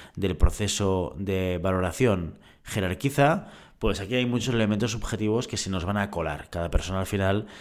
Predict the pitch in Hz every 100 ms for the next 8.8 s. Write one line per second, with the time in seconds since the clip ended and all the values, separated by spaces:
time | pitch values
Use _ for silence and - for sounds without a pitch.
0 | - - 98 95 101 101 98 - 95 85
1 | - 127 156 143 131 120 107 98 98 95
2 | 95 - 87 110 98 85 95 87 82 85
3 | 98 92 110 117 143 143 160 - - -
4 | 127 117 113 107 - 117 120 139 147 151
5 | 147 135 131 131 127 143 - 117 123 139
6 | 139 139 135 - - - _ - 131 156
7 | 139 147 147 113 113 120 - 123 107 143
8 | 135 135 110 113 127 127 135 147